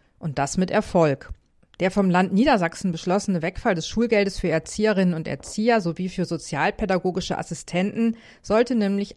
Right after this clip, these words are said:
eigentlich nur die Neuanfänger betreffen. Die bereits in der Ausbildung befindlichen Schüler sollten weiterhin das Schulgeld von jährlich siebenhundertvierzig Euro zahlen.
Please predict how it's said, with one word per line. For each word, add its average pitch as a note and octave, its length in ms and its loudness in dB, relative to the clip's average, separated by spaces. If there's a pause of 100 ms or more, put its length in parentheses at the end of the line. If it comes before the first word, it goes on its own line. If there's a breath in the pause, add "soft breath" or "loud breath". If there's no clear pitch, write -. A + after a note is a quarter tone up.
eigentlich G3+ 600 -2
nur F3+ 200 6
die B3+ 140 0
Neuanfänger F3+ 680 0
betreffen. C#3+ 600 -6 (420 soft breath)
Die F3 60 -8
bereits E3+ 380 2
in F3 100 -2
der - 180 -2
Ausbildung G3+ 520 0
befindlichen A3+ 580 -2
Schüler F3+ 440 2
sollten F#3+ 380 2
weiterhin F3+ 480 0
das D3+ 220 -4
Schulgeld G3 640 2 (240 soft breath)
von G3 180 2
jährlich E3+ 420 2
siebenhundertvierzig G#3+ 1040 0
Euro D#3 300 4
zahlen. C#3 640 -4